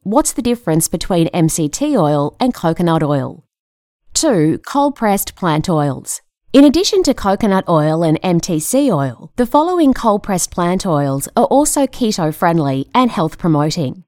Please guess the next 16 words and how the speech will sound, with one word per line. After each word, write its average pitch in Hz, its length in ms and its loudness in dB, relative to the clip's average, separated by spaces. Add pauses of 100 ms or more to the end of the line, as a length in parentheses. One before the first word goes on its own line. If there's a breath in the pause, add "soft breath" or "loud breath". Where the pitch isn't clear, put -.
(120)
olive 170 300 2
oil, 160 460 0 (120)
avocado 226 640 0
oil, 151 560 -2
and 254 180 4
nut 170 220 2
oils. 139 500 -2 (200)
For 233 140 0
example, 160 720 0
almond 240 360 4
oil, 151 520 0
walnut 254 480 2
oil, 151 540 0
and 254 220 4
macadamia 160 640 0
oils. 139 520 -4